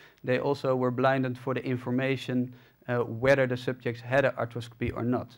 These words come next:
So it was actually mimicking the situation during clinical practice where, uh, s-, the radiologist is asked, "We have a patient with suspected labral lesions. What do you see on the M R?" Um, they assessed the labrum.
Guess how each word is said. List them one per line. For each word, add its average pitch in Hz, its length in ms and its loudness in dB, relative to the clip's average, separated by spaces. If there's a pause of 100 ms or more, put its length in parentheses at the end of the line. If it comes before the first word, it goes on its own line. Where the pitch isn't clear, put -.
(120)
So - 180 -6
it 120 120 -4
was 123 180 -8
actually 127 320 -4
mimicking 135 640 2 (180)
the 120 240 -4
situation 127 680 -2
during 123 220 -2
clinical 131 340 -4
practice 131 480 0
where, 117 280 -4 (420)
uh, 117 260 -4
s-, 117 180 -14 (120)
the 117 80 -4
radiologist 123 580 0
is 117 160 -8
asked, 123 400 -2
"We 127 120 -2
have 127 160 0
a - 40 -10
patient 131 460 -2
with 117 160 -4
suspected 123 500 -6
labral 120 400 0 (380)
lesions. 123 640 -4 (540)
What 123 180 2
do 127 60 0
you 123 120 0
see 120 240 -6
on 117 120 -4
the 110 140 -4
M 110 140 -6
R?" 104 220 -10 (1500)
Um, 156 220 6
they 156 180 6
assessed 156 300 4
the 151 60 4
labrum. 185 480 6